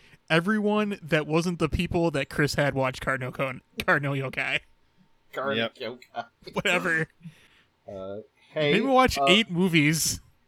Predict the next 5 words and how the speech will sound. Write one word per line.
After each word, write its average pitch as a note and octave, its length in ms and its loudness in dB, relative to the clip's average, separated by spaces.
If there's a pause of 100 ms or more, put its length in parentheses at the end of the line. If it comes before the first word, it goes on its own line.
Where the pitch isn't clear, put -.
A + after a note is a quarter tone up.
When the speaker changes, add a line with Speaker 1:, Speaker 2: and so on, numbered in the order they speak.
(680)
Speaker 3:
Jesus. - 640 -16 (420)
Speaker 2:
Eight C#3+ 260 -2
and D3 200 -4
a C#3+ 120 0
half. B2 400 -6